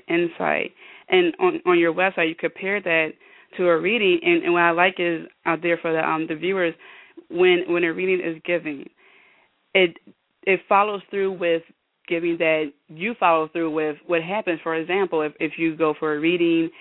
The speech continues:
and someone says, "Yes, I do see you becoming a teacher, um, teaching whatever the discipline is," but you decide to change your mind and you go for, um, something completely different, say you want to be E M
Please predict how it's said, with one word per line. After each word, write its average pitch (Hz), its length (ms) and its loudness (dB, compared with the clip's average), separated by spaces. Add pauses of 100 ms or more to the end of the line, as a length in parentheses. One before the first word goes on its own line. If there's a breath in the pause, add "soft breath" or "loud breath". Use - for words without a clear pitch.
(340 loud breath)
and 160 160 -8
someone 160 360 -4
says, 160 220 0
"Yes, 175 240 4
I 160 140 0
do 165 300 -4 (100)
see 165 60 -10
you 156 100 -4
becoming 147 320 -6
a 147 180 -12
teacher, 190 720 0 (400 loud breath)
um, 160 340 0
teaching 156 640 2 (120)
whatever 143 560 -2 (120)
the 135 60 -4 (260)
discipline 151 380 -4
is," 151 320 -2 (580 loud breath)
but 175 300 2 (220)
you 175 120 -2
decide 180 280 -4
to 160 160 -6
change 160 180 -2
your 151 120 -6
mind 151 600 0 (160)
and 160 420 -2
you 151 120 -8
go 151 340 -2
for, 151 400 -6
um, 147 500 -8 (360)
something 160 200 -2
completely 160 440 -4
different, 151 360 -6
say 156 120 -2
you 156 100 -2
want 151 140 -4
to 147 40 -6
be 143 200 -4
E 156 100 -2
M 143 140 -6